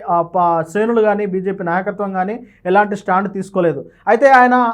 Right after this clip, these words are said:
అదే ఇంటర్వ్యూలో మాట్లాడుతూ కాళేశ్వరం కమిషన్ నేపథ్యంలో, ఆ, ఆర్థిక మంత్రిగా ఉన్న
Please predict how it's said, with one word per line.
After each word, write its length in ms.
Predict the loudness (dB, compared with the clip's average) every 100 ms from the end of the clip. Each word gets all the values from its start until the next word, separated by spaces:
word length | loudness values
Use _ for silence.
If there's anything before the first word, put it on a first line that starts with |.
| -4
అదే 220 | 4 4
ఇంటర్వ్యూలో 420 | 4 2 4 4
మాట్లాడుతూ 800 | 2 0 0 2 2 2 0 0 -6 _ _ _ 2
కాళేశ్వరం 480 | 6 6 4 0 0
కమిషన్ 440 | 0 0 -2 -2
నేపథ్యంలో, 760 | -2 -4 -2 -2 2 2 2 2
ఆ, 60 | 2 4 4 2 2
ఆర్థిక 300 | 2 0 -2
మంత్రిగా 420 | -2 -2 2 2
ఉన్న 400 | 2 2 2 0